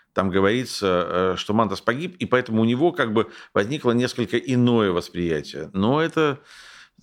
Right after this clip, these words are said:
такой момент. Я, м, конечно, можно было по-разному делать этот фильм. Может быть, можно было Мантаса как-то,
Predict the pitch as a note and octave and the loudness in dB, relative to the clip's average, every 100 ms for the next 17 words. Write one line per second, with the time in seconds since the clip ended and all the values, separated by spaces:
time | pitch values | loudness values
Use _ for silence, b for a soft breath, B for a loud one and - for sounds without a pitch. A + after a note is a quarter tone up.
0 | - G#2+ G#2 D#3 D#3 A#2 G#2+ F#2 D2+ F2+ | -4 -4 -2 0 2 2 2 0 -2 -2
1 | F#2+ A2 A#2 A2+ - G#2 G2+ G2+ G2 G2 | 0 2 2 0 -2 -4 -2 0 0 0
2 | G2 F#2 A2 D3 - A#2+ G#2+ G#2+ G2+ G2+ | 0 0 -2 -2 -2 0 0 0 2 2
3 | - G2 A#2+ C#3+ B2 G#2 F#2 F2 F2 F2 | 2 0 2 0 -2 0 0 -2 -2 -10
4 | E2 F#2 F2+ G2+ C#3 A2 G#2 - G#2 G2 | -8 -2 2 4 2 0 -4 0 -2 0
5 | F#2+ F#2+ F#2 B B B G2 A2+ A#2+ G#2+ | 2 2 0 B B B 0 2 2 -2
6 | G2+ - G#2+ - G2 | -2 -2 -2 0 -4